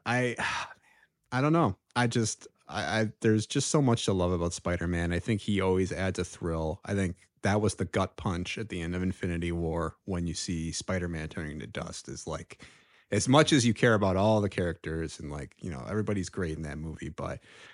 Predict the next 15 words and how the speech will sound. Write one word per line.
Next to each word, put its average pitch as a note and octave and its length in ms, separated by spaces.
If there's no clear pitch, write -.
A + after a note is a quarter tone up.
it's G#2+ 180
like G#2+ 260
when A2+ 200
you C#3+ 120
see C3 240
that F#2+ 160
Spider-Man E2+ 640
who G2+ 140
is, F2+ 160
like, F2 300
the, F#2+ 400
the A2 200
face A#2+ 500
of G#2+ 140
Marvel F#2+ 720